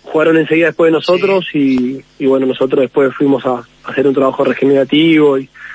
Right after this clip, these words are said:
Speaker 1: y demás, y, y cuando llegamos ya estaba, ya había terminado.
Speaker 2: Habrás visto las fortalezas de Peñarol, pero también nosotros recién lo hablábamos en la mesa con los compañeros,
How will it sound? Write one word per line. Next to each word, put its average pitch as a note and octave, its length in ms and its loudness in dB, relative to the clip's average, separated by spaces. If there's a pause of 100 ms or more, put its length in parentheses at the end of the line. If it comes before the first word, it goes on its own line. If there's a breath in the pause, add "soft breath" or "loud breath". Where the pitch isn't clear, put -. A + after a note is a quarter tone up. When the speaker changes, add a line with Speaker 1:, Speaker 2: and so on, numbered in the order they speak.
(240 loud breath)
Speaker 1:
y D3 100 2
demás, D#3 420 2
y, C3+ 420 2
y D3 100 0
cuando C#3+ 220 2
llegamos C#3+ 360 2
ya C#3 80 -4
estaba, C#3 420 -2
ya - 100 -8
había C#3 160 2
terminado. C#3 400 0 (180)
Speaker 2:
Habrás D3+ 380 -2
visto F#3 260 -4
las E3+ 140 -2
fortalezas E3 640 -2
de F3 80 0
Peñarol, E3+ 460 -2
pero F3+ 180 0
también D#3+ 380 -4
nosotros E3 420 -4
recién D3+ 260 -2
lo E3 60 0
hablábamos E3 400 0
en D#3 60 -4
la D#3+ 80 -2
mesa E3+ 220 -2
con E3 100 0
los D3 100 -4
compañeros, F3 580 0